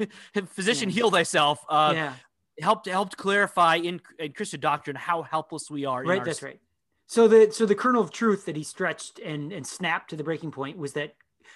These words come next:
Speaker 2: God calls us to holiness and good works, right? Um,
Speaker 1: Which I exhort
Speaker 2: <laughs> Right,
Speaker 1: my
Speaker 2: right.
Speaker 1: people, Kirk,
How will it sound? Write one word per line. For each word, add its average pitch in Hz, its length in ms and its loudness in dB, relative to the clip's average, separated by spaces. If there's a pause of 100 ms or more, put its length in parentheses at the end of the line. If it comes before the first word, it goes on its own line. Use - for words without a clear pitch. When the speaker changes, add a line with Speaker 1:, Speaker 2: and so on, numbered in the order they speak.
(120)
Speaker 2:
God 175 220 0
calls 165 300 -2
us 147 120 -8
to 147 100 -6
holiness 127 440 -8
and 127 100 -12
good 143 140 -18
works, - 400 -16 (720)
right? 120 280 -12 (240)
Um, 117 380 -12 (120)
Speaker 1:
Which - 320 -6
I 262 340 0
exhort 226 540 -4
Speaker 2:
<laughs> - 0 -
Right, 214 420 4 (100)
Speaker 1:
my 233 80 4
Speaker 2:
right. 185 80 2
Speaker 1:
people, 233 280 -2
Kirk, 156 340 -4